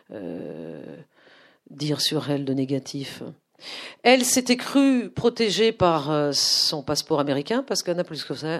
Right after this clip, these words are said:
avait un passeport américain également. Elle avait la double nationalité. Elle était fille de diplomates soviétiques et elle était née sur le sol américain. Donc elle avait un passeport américain.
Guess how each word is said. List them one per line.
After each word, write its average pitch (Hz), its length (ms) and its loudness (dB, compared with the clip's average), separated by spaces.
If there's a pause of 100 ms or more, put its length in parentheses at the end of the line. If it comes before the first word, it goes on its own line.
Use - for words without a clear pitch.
avait 147 200 -2
un 147 100 0
passeport 143 340 -4
américain 135 420 -6
également. 123 380 -2
Elle 127 80 -4
avait 135 180 -2
la 135 120 0
double 143 220 -4
nationalité. 143 720 -6 (580)
Elle 147 160 -2
était 143 240 -2
fille 185 240 -6
de 151 100 -4
diplomates 170 520 2
soviétiques 185 760 -4 (600)
et 139 840 0 (440)
elle 151 140 2
était 151 180 -4
née 175 140 2
sur 175 140 2
le 147 80 4
sol 175 180 4
américain. 147 360 -2 (400)
Donc 139 180 -10
elle 131 80 2
avait 135 160 4
un 127 80 0
passeport 151 400 0
américain. 135 480 -6